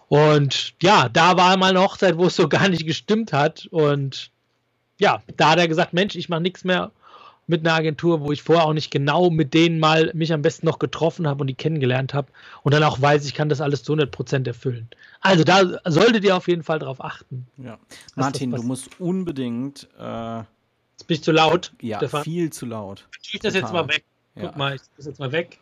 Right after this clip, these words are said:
Speaker 2: So ist es gut, glaub ich.
Speaker 1: Ja, okay. Also es ist
Speaker 2: <laughs>
Speaker 1: mir angenehmer, wenn ich das Ding nicht als hier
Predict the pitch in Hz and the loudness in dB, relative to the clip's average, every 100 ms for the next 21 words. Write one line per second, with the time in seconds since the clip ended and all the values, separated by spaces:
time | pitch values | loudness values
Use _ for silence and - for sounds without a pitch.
0 | _ - 127 127 110 - - 98 - 107 | _ -12 -8 -8 -10 -18 -18 -18 -6 -6
1 | 123 160 - - 156 175 - - - 165 | -2 -6 -6 -8 -6 -6 -12 -20 -18 -6
2 | 143 131 123 - 170 131 - 170 175 170 | -4 -2 -4 -12 -18 -16 -4 -2 0 0
3 | 202 - _ _ 196 160 147 147 139 143 | 0 -2 _ _ -4 0 0 0 -4 -8
4 | 190 180 156 135 113 - 196 | -6 -8 -6 -6 -8 -4 -4